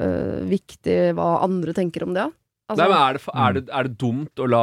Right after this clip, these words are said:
Speaker 2: ungene s-, se på T V? Er spørsmålet egentlig, da. Og så er det en sånn, men jeg er keen på å gjøre det om morgenen, fordi det er keen på å sove litt lenger.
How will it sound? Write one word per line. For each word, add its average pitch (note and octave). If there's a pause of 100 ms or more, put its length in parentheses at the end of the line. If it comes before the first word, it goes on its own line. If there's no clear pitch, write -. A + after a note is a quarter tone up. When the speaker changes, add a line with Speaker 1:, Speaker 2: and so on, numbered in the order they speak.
Speaker 2:
ungene G#2+
s-, -
se A2+
på G#2+
T C3
V? E3+ (240)
Er C3+
spørsmålet G#2+
egentlig, G#2+
da. G2 (420)
Og C3+
så C#3+
er C3
det C#3
en C3+
sånn, B2 (420)
men C3
jeg C3
er B2
keen A2+
på A#2+
å A#2+
gjøre A#2
det G#2+
om A2
morgenen, A2
fordi A#2
det A2
er G#2+
keen G2+
på -
å -
sove G#2+
litt G2
lenger. A2+